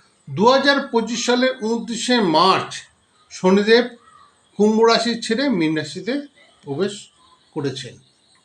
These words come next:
কিন্তু এই সময় শনিদেব রূপোর পায়ে চলছেন। রূপোর পায়ে অর্থাৎ বৈদিক শাস্ত্র মতে শনিদেবের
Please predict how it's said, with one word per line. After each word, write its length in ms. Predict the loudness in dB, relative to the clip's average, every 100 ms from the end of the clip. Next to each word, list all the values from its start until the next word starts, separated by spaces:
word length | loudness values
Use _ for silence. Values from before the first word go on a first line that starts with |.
| _ _ _ _ _ _ _ _
কিন্তু 220 | 0 0 0 0
এই 200 | 0 2
সময় 320 | 2 4 2
শনিদেব 580 | 2 2 2 4 2 2 -6 _ _ _ _ _ _ _ _ _ _ _ _ _ _ _ 0
রূপোর 420 | 2 4 4 2
পায়ে 280 | 2 2 2
চলছেন। 500 | 0 -4 -4 -12 -14 -18 _ _ _ _ _ _ _ _ 0
রূপোর 360 | 0 2 0
পায়ে 140 | 2 4
অর্থাৎ 520 | 2 2 0 0 -4
বৈদিক 520 | 2 4 4 2 -2
শাস্ত্র 420 | -2 -2 -2 -2
মতে 520 | 0 -2 0 -2 -4 -14 _ _ _ _ _ _ _ _
শনিদেবের 640 | 2 6 6 6 4